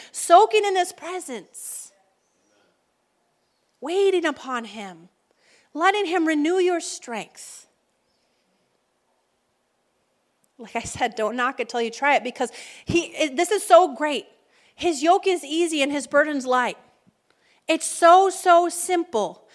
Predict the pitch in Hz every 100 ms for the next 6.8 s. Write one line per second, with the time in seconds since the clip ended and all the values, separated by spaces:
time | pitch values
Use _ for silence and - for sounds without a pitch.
0 | - - 277 311 285 233 285 294 294 302
1 | 330 - 311 320 302 269 311 302 285 254
2 | 269 285 254 - - - 330 381 339 -
3 | 294 277 254 - - - 311 320 320 247
4 | 208 180 151 196 262 254 277 294 311 285
5 | 269 277 254 240 220 220 226 220 214 196
6 | 220 - 262 277 - 247 226 294